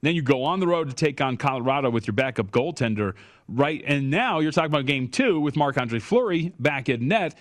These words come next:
It seems like this price should be equal, if maybe even a little bit shorter on Colorado, just given the fact that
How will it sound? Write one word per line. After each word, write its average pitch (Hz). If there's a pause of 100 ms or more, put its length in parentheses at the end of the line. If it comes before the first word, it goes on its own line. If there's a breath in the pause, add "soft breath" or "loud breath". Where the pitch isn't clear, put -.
(200 soft breath)
It 127
seems 226
like 190
this 175
price 170
should 139
be 147
equal, 151
if 127
maybe 151
even 139
a 131
little 120
bit 110
shorter 135
on 120
Colorado, 127
just 139
given 170
the 139
fact 160
that 131